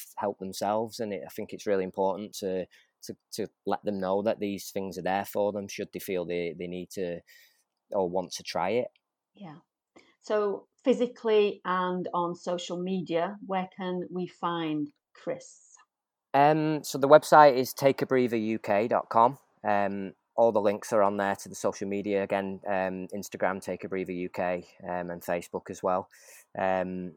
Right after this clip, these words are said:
Speaker 1: yeah, so everything's on there and constantly updated. On the website, there's a mailing list as well, and then I don't spam people. Every couple of months, I might send a mail,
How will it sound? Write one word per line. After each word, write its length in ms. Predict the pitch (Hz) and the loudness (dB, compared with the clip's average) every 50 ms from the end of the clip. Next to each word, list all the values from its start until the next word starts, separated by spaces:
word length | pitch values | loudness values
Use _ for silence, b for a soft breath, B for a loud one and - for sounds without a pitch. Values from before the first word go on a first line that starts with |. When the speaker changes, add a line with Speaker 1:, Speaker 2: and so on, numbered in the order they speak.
| _ _ _ _ _ _ _ _ _ _ | _ _ _ _ _ _ _ _ _ _
Speaker 1:
yeah, 280 | - 107 113 120 127 127 | -2 0 2 2 2 2
so 200 | - - 110 104 | 0 0 2 2
everything's 440 | 107 113 131 127 - 113 98 90 92 | 2 2 0 -6 -6 -6 -4 -2 -2
on 160 | 90 101 110 | -2 -2 0
there 100 | 113 120 | 0 0
and 100 | 120 113 | 0 -2
constantly 480 | - 110 98 - - 101 87 80 90 | -4 -6 -6 -6 -8 -8 -6 -6 -6
updated. 320 | 85 - 98 101 101 95 101 | -2 0 0 0 0 0 -2
On 120 | 107 104 | -2 0
the 80 | 101 101 | 2 2
website, 480 | 101 101 - - - 110 104 101 90 | 2 2 2 0 0 2 2 2 2
there's 160 | - 92 - - | 0 -4 -4 -2
a 320 | 101 92 95 92 90 92 | -2 0 2 0 0 0
mailing 420 | 76 95 95 95 101 107 107 101 113 | -2 -4 -6 -4 -4 -4 -4 -6 -6
list 260 | 110 107 - - - | -8 -10 -12 -14 -14
as 120 | 101 - | -8 -2
well, 240 | 110 104 107 110 110 | 2 2 4 4 2
and 100 | 107 107 | 0 -2
then 280 | 101 98 95 95 95 - - | -4 -4 -4 -6 -8 -8 -8
I 60 | 101 | -4
don't 240 | 92 98 95 90 - | -2 -2 -4 -4 -6
spam 400 | - - - 98 95 95 95 - | -10 -6 -4 -4 -4 -4 -6 -8
people. 380 | 107 95 92 - 107 101 101 | -8 -10 -8 -4 -2 0 0
Every 200 | 98 - 104 98 | 0 0 -2 -6
couple 320 | - - 104 _ - 107 101 | -6 -6 -10 _ 2 2 2
of 60 | 95 | 4
months, 300 | 104 104 104 104 - - | 2 0 -2 -2 -4 -4
I 40 | 101 | -2
might 220 | 101 104 101 95 | 0 -2 -2 -2
send 220 | - 110 104 101 | -4 -4 -4 -4
a 20 | 98 | -4
mail, 400 | 101 98 98 101 101 101 98 | -4 -2 0 0 0 0 -2